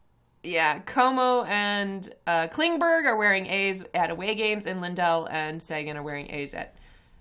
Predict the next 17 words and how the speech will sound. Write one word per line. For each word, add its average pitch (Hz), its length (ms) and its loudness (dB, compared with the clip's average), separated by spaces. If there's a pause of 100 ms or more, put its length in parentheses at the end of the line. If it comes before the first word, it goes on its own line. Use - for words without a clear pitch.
(240)
at - 140 -8
home 294 260 6
games. 247 540 2 (580)
And 175 400 0
I 170 60 -6
might 185 200 -2
have 180 160 -6
that 160 120 -2
backwards, 147 480 -6
but 180 480 0
I'm 165 200 -4
pretty 160 160 -8
sure 160 180 -8
I 165 40 -8
got 175 220 -8
it 170 40 -6
right. - 240 -8